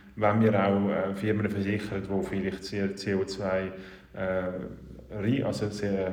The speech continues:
hohe C O zwei Ausstoß haben, die zwar versichern, aber dann mit denen einen Weg finden, wie sie können, äh, nachhaltiger werden?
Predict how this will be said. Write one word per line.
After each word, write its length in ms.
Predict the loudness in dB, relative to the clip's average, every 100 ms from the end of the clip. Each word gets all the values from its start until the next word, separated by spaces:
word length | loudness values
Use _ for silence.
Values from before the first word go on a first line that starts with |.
| -2 2
hohe 280 | 4 4
C 140 | 2 0
O 40 |
zwei 320 | 2 2 2
Ausstoß 500 | 2 -2 -2 -2 -2
haben, 240 | -2 0 0 -4 -10 -16 0
die 140 | 4 4
zwar 320 | 6 6 6
versichern, 600 | 4 0 0 0 2 4
aber 200 | 4 2
dann 280 | 2 0 0
mit 160 | -2
denen 320 | 2 2 2 2
einen 160 | 2
Weg 280 | 2 2 0
finden, 380 | -4 -2 0 0
wie 100 | -2
sie 140 | -4 -6
können, 460 | -4 -2 -2 -2 -6 -16 -18 -20 -12
äh, 120 | -6
nachhaltiger 680 | 0 2 2 0 -2 -4 -4
werden? 380 | -4 -6 -8